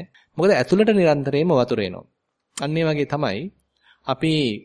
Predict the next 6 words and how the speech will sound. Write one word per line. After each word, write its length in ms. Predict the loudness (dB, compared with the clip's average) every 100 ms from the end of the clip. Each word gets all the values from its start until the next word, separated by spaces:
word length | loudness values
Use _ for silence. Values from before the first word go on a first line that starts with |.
| _ -10
මේ 180 | -8
ඇතුළට 440 | -8 -2 2 2 2
කෙලෙස් 320 | 2 2 2 0
එන 200 | -2 0
එක, 240 | 0 -2 -6 -16 _ _ _ _ _
මේ 240 | -6 -4